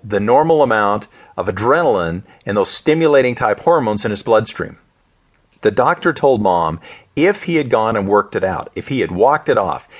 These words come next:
if he had done something to work this off instead of going to bed and letting it build up in his system because his body was no longer moving, it may not have ever happened. Basically, the buildup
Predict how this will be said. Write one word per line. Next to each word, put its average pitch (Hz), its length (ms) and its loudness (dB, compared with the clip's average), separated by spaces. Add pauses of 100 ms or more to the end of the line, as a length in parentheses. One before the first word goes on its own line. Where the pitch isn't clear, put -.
(160)
if - 140 -6
he 113 160 -6
had 85 200 -2
done 151 260 2
something 110 500 -2
to 90 160 -4
work 117 400 0
this 139 260 0
off 101 320 0
instead 95 240 -6
of 87 140 -6
going 131 240 2
to 160 80 -4
bed 101 240 2
and 101 120 -4
letting 95 220 -2
it 85 180 -12
build 139 280 4
up 135 120 0
in - 60 -4
his 95 140 -6
system 196 340 -4
because 87 240 -8
his 90 100 -6
body 98 280 -2
was 92 100 -6
no 101 140 -2
longer 85 200 -2
moving, 113 460 -2 (840)
it 131 100 2
may 135 180 0
not 92 160 0
have 87 120 -2
ever 85 160 -2
happened. 85 420 -6 (1120)
Basically, 101 800 -2 (200)
the 82 80 -4
buildup 151 680 2